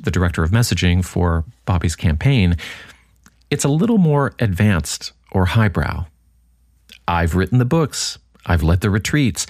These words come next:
How can I make something real, something that lasts, something outside of the Omega Center weekend workshop circuit?" So maybe it makes sense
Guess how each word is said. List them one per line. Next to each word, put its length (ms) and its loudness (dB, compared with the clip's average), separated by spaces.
How 300 2
can 200 2
I 100 4
make 260 2
something 460 0
real, 460 0
something 380 0
that 180 0
lasts, 500 0
something 460 0
outside 680 2
of 300 2
the 120 4
Omega 300 4
Center 520 0
weekend 640 2
workshop 580 0
circuit?" 460 -4
So 360 2
maybe 420 4
it 80 -2
makes 260 0
sense 560 0